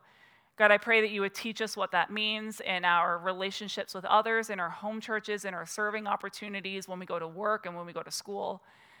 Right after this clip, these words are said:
God, I just pray that you would help us to be little lights of love walking around, uh, as we go about our lives each day.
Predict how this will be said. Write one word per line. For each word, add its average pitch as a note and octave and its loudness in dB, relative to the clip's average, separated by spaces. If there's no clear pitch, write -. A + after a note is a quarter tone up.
God, G3+ 10
I G#3 8
just G#3+ -4
pray G#3+ 6
that F#3+ 0
you G3+ -4
would G3+ 2
help G#3 2
us G3 -2
to G#3 -8
be G3 -2
little A3+ 6
lights G#3 4
of F3+ -4
love E3+ 6
walking F3 2
around, D#3+ 0
uh, F3 0
as F3+ -2
we F#3+ -10
go F3 -2
about E3+ 0
our E3+ 0
lives D#3+ 2
each - -12
day. E3+ -6